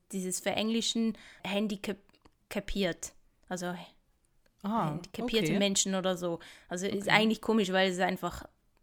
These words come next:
Speaker 1: ja, ein englisches Wort ist,
Speaker 2: Ja, das ist
Speaker 1: das
Speaker 2: schon,
Speaker 1: man
Speaker 2: das ist
Speaker 1: verwendet,
Speaker 2: eher ein
Speaker 1: aber
Speaker 2: bisschen komisch, ja, aber
Speaker 1: Ja. Zum Beispiel auch, dann sind mir andere Begriffe halt in den Sinn gekommen,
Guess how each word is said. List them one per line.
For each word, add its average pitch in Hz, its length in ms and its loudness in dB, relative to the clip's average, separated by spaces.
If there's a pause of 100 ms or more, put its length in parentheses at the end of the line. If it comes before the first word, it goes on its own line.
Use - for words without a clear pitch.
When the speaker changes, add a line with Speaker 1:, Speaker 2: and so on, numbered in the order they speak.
(180)
Speaker 1:
ja, 175 160 -4
ein 160 160 -6
englisches 180 440 -6
Wort 160 200 -2
ist, - 280 -12 (180)
Speaker 2:
Ja, 180 140 -2
das 160 160 -4
ist 170 80 -6
Speaker 1:
das 196 60 -2
Speaker 2:
schon, 196 80 0
Speaker 1:
man 180 100 2
Speaker 2:
das 160 80 -6
ist 185 120 6
Speaker 1:
verwendet, 190 280 4
Speaker 2:
eher 180 60 4
ein 190 60 10
Speaker 1:
aber 190 140 6
Speaker 2:
bisschen 180 180 0
komisch, 131 380 -6
ja, 117 160 -6
aber 139 340 -10
Speaker 1:
Ja. 185 520 4 (640)
Zum 233 160 2
Beispiel 233 400 10
auch, 233 220 10
dann 220 160 0
sind 226 160 -2
mir 220 180 4
andere 233 300 4
Begriffe 254 440 2
halt 226 160 6
in 226 120 2
den 226 160 2
Sinn 233 180 2
gekommen, 220 420 0